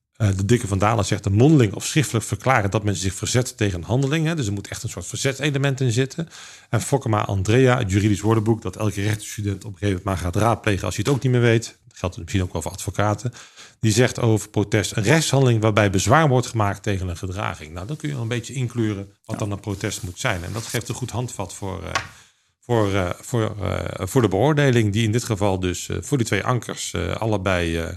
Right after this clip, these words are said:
Speaker 1: is gaan liggen. En dat is, eh, eentje die denk ik in de toekomst nog wel, eh, veel gaat, eh,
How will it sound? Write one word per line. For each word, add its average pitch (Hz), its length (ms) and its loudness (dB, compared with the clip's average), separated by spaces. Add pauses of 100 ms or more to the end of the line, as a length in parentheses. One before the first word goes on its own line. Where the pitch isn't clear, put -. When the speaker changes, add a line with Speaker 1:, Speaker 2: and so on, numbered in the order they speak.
(120)
Speaker 1:
is - 180 -2
gaan 95 180 -2
liggen. 131 360 0 (540)
En 135 120 0
dat 135 160 2
is, - 240 -2
eh, 107 160 0
eentje 120 260 0
die 107 120 -4
denk 110 160 0
ik 101 120 -12
in 98 80 -2
de 92 100 -4
toekomst 123 340 -6
nog 101 140 -12
wel, 87 380 -2
eh, 90 160 -6
veel 117 160 2
gaat, 90 340 -4
eh, 87 60 -12